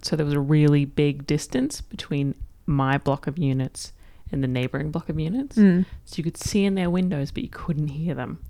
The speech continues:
Speaker 1: which was very important.
Speaker 2: Creepy.
Speaker 1: So, like, every morning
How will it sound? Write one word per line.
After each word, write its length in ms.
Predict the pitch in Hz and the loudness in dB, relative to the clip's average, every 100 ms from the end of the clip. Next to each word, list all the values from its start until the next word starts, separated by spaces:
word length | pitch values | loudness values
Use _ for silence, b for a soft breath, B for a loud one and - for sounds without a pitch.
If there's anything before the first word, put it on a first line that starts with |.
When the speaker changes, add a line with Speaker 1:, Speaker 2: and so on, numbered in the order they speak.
| - - - | -16 -18 -16
Speaker 1:
which 120 | - | -8
was 120 | 165 | -6
very 420 | 139 151 135 135 | -4 -4 -2 -2
important. 400 | 131 - - 160 | -4 -4 -2 -2
Speaker 2:
Creepy. 220 | 170 180 - b b b b b b b b | -2 -4 -6 b b b b b b b b
Speaker 1:
So, 180 | - 170 | 0 2
like, 180 | 165 - - - - - - | 0 -4 -16 -18 -18 -18 -4
every 380 | 180 175 - 180 | 0 2 4 4
morning 800 | 170 165 196 185 156 147 147 | 4 4 4 4 2 0 -4